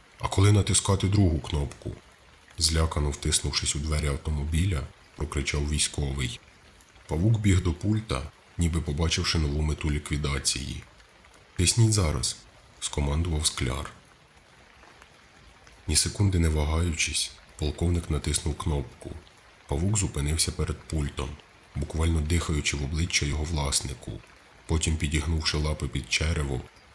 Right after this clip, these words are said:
ліг на землю і почав танути, нагадуючи безформну воскову фігуру.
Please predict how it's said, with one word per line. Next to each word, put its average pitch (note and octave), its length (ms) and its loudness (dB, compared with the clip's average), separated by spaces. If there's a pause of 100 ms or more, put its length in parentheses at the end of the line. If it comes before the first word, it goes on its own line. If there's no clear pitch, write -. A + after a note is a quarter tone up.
(120)
ліг D#2 240 0
на D2+ 100 0
землю D#2 500 2 (300)
і C#2+ 60 -4
почав D2 380 -2
танути, D2 640 -2 (560)
нагадуючи D#2+ 600 0
безформну D2 760 -2 (280)
воскову D#2 500 0
фігуру. D2 520 -2